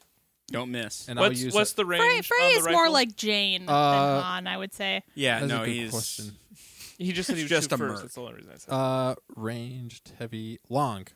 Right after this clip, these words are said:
Speaker 3: Okay, good, 'cause that's how far he is.
Speaker 4: Not
Speaker 2: Right.
Speaker 4: to say that
Speaker 2: Oh,
Speaker 4: Jane
Speaker 2: so
Speaker 4: wouldn't
Speaker 2: wait,
Speaker 4: shoot
Speaker 2: I,
Speaker 4: first
Speaker 2: I'd have
Speaker 4: either.
Speaker 2: three purples if I shot?
Speaker 3: Yes.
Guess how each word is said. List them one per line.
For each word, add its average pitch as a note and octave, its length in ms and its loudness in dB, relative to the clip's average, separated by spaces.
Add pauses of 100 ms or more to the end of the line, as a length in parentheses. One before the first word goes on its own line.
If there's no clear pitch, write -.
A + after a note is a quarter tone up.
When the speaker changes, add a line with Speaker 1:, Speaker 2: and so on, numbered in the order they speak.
Speaker 3:
Okay, D#3 220 -2
good, C#3+ 240 -4
'cause C3 180 -14
that's C3 220 -12
how C#3+ 140 -10
far B2+ 260 -12
he - 140 -20
is. - 180 -20 (640)
Speaker 4:
Not D#4+ 120 2
Speaker 2:
Right. - 80 -10
Speaker 4:
to - 60 -6
say C#4+ 180 2
that A3+ 160 0
Speaker 2:
Oh, E3+ 120 4
Speaker 4:
Jane D#3 60 2
Speaker 2:
so F3+ 100 6
Speaker 4:
wouldn't F#3 180 2
Speaker 2:
wait, F3+ 100 4
Speaker 4:
shoot E3 60 2
Speaker 2:
I, D#3+ 80 4
Speaker 4:
first E3 140 -4
Speaker 2:
I'd D#3 140 2
have D#3 120 2
Speaker 4:
either. G3 160 -2
Speaker 2:
three D3+ 160 2
purples D3+ 320 -4
if D3 80 -8
I D3 80 -4
shot? D#3 320 -4 (640)
Speaker 3:
Yes. - 360 -4